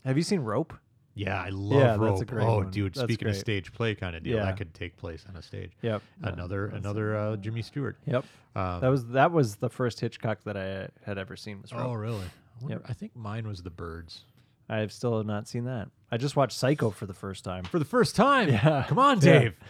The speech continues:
Speaker 1: Yeah, I
Speaker 2: I'm
Speaker 1: watched Psycho, and then I went and watched Rear Window.
Speaker 2: Yeah.
Speaker 1: Rear
Speaker 2: Um,
Speaker 1: Window, I could have, I literally could have just pressed restart and just watched it again
Speaker 2: Yeah.
Speaker 1: immediately.
Speaker 2: It's
Speaker 1: Like,
Speaker 2: so
Speaker 1: there was
Speaker 2: rewatchable.
Speaker 1: and there was, there was plenty that I took in, but there was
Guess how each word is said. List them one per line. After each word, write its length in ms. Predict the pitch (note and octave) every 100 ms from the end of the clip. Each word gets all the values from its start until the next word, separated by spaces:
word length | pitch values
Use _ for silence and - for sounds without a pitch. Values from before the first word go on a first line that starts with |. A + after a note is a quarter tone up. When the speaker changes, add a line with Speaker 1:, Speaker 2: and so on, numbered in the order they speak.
| - - -
Speaker 1:
Yeah, 120 | E3
I 40 | F3+
Speaker 2:
I'm 60 |
Speaker 1:
watched 220 | E3+ E3+
Psycho, 480 | - C#3+ E3 A#3 A#3
and 100 | G#3
then 100 | D#3
I 60 | D#3
went 220 | D3+ F3
and 80 | D#3+
watched 280 | D#3+ E3 -
Rear 200 | C#3 D#3
Window. 420 | C#3 D3+ F3+ F#3+ - - -
Speaker 2:
Yeah. 360 | A#2+ A#2 A2+ G2 - -
Speaker 1:
Rear 200 | G3+ A#3
Speaker 2:
Um, 80 |
Speaker 1:
Window, 260 | G#3 A#3 A#3+
I 100 | A3
could 220 | - F#3
have, 280 | F3+ B2+ A#2+ _ _ -
I 140 | C3+
literally 520 | C#3+ D3+ D#3+ D#3 D3+ C#3
could 180 | C3+
have 100 | A#2+
just 320 | A2 A#2 - - _ - _ _ _ _ _
pressed 340 | B2 A2 - - -
restart 580 | B2+ A#2 G#2 A#2+ G2+ G#2 -
and 140 | D3 A2+
just 180 | A2+ G2+
watched 320 | G#2+ F#2 -
it 60 | G#2
again 260 | F#2+ F#2+ G2
Speaker 2:
Yeah. 180 | A2 B2+
Speaker 1:
immediately. 600 | C3 C3 A2 G#2 G#2 G2+
Speaker 2:
It's 120 | C3+
Speaker 1:
Like, 140 | A2+ A2+
Speaker 2:
so 240 | C#3 B2+
Speaker 1:
there 100 | A2
was 80 | G2+ G2
Speaker 2:
rewatchable. 340 | G2+ G#2 F2+ E2 _ - _
Speaker 1:
and 120 | E3+ F3
there 80 | F3
was, 220 | D3+ C#3+
there 160 | D3+
was 140 | D#3 C3+
plenty 340 | - E3 F3
that 200 | D#3+ C3+
I 260 | B2 A2+ G#2 - _
took 240 | - C3 B2+
in, 260 | A#2+ C#3
but 140 | B2 A2+
there 120 | A#2
was 200 | A2